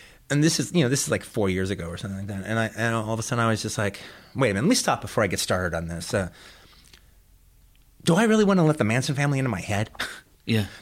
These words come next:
Speaker 1: Do I really wanna let them into my psyche? And do I really want to think about where they were all coming from? Do I even want to find, I mean, 'cause I have, I wrote a scene that, I, I wrote a couple, I wrote more scenes with Charlie than I ended up using
Speaker 2: Okay.
Speaker 1: in, in, in the movie.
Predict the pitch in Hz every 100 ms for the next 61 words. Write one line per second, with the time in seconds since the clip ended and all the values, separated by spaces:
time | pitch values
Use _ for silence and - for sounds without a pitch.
0 | - 165 165 165 156 151 135 113 117 -
1 | 123 117 117 110 104 107 - _ - 113
2 | 120 - 120 113 113 104 113 120 131 135
3 | 123 - - - - - _ - _ _
4 | _ _ - 135 131 139 - - 127 131
5 | 113 117 104 120 120 120 120 120 104 101
6 | - - 127 131 - 127 139 131 120 127
7 | 139 139 131 131 120 127 113 131 120 120
8 | 143 139 139 147 156 135 139 143 135 120
9 | 139 113 101 98 156 139 175 147 147 117
10 | 117 - 131 165 135 131 123 - 123 101
11 | 104 - 101 95 92 87 90 95 95 92
12 | 85 98 131 110 101 101 101 104 101 104
13 | 104 104 107 98